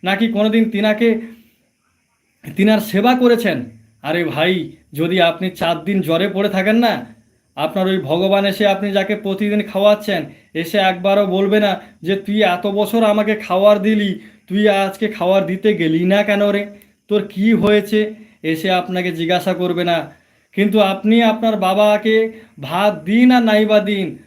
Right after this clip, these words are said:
আপনার বাবা চোখে দেখতে পাক আর নাইবা পাক, লাঠি ঠুকে ঠুকে গিয়ে বলবে, "কি রে কচি, তোর কি হয়েছে? তুই আজকে চার দিন উঠিসনি, কিছু না,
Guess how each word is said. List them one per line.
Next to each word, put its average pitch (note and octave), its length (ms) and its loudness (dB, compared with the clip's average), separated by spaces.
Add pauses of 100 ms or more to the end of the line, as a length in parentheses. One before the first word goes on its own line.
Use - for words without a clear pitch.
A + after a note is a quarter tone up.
(160)
আপনার G3 380 -4
বাবা G3 260 -2
চোখে G3+ 300 -2
দেখতে G3 380 -2
পাক G#3+ 420 0
আর A3+ 120 2
নাইবা G3 380 0
পাক, F3+ 640 -4
লাঠি E3+ 340 -2
ঠুকে F#3+ 360 -4
ঠুকে F#3 340 -2
গিয়ে F3+ 240 2
বলবে, F3 520 0 (280)
"কি E3+ 220 -6
রে F#3 200 0
কচি, F#3+ 460 -4 (220)
তোর F#3+ 220 -4
কি G#3+ 240 0
হয়েছে? F3 540 -2 (280)
তুই G3 160 0
আজকে F3+ 320 -2
চার E3+ 320 -4
দিন F3 160 -2
উঠিসনি, F3 600 -4 (260)
কিছু F3+ 300 -4
না, F3+ 240 2